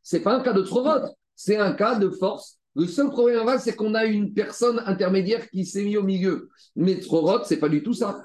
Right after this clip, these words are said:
Donc, Agma, il te dit, à chaque fois, on amène des cas qu'on veut ramener au cas où ça part à l'objet du septième étage. Je te dis pas du tout. C'est un cas classique de projection.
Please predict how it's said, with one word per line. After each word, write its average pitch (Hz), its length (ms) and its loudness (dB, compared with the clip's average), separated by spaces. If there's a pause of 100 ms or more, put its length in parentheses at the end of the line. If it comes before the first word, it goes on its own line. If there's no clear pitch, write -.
(180)
Donc, 180 160 0
Agma, 214 220 2
il 202 60 -4
te 214 80 2
dit, 185 280 2
à - 80 0
chaque 240 240 -4
fois, 214 180 -4
on 190 140 2
amène 180 220 2
des 170 120 0
cas 165 200 -2
qu'on 147 180 -4
veut 156 140 0
ramener 175 680 -2 (220)
au 175 180 -2
cas 175 540 -2
où 196 320 4
ça 160 240 -2
part 160 400 0
à 156 80 2
l'objet 156 320 2
du 143 80 -2
septième 139 300 -2
étage. 180 260 -2
Je 180 60 -2
te 165 80 -2
dis 151 120 -2
pas 208 100 0
du 247 100 0
tout. 277 120 2
C'est - 160 -4
un 165 120 0
cas 165 160 -2
classique 180 360 -2
de 165 60 0
projection. 156 580 -2